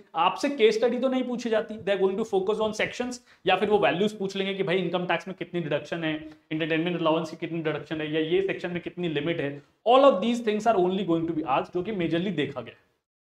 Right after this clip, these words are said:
तो आप खुद सोचिए कि आप कितना भी पढ़ लें, हो सकता है आपने बहुत मेहनत करी हो, last में कोई section पूछ लिया गया हो कि भाई section one थर्टी फ़ाइव of Companies Act क्या बोलता है,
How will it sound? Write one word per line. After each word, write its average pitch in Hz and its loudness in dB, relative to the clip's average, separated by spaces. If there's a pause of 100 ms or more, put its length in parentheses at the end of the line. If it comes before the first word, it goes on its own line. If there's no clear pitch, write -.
(220)
तो 294 10
आप 294 4
खुद 285 -2
सोचिए 208 0
कि 233 0
आप 247 2
कितना 285 2
भी 254 2
पढ़ 170 0
लें, 175 -2
हो 208 0
सकता 226 -6
है - -2
आपने 208 -8
बहुत 170 -2
मेहनत 170 -2
करी 143 -2
हो, 151 2
last 175 0
में 214 -8
कोई 208 2
section 185 -8
पूछ 175 -8
लिया 170 0
गया 160 -2
हो 156 2
कि 165 -4
भाई 175 -2 (220)
section 220 0
one 208 0
थर्टी 202 0
फ़ाइव 190 2
of 196 0
Companies 175 -2
Act 170 -8
क्या 143 -4
बोलता 131 -8
है, - -20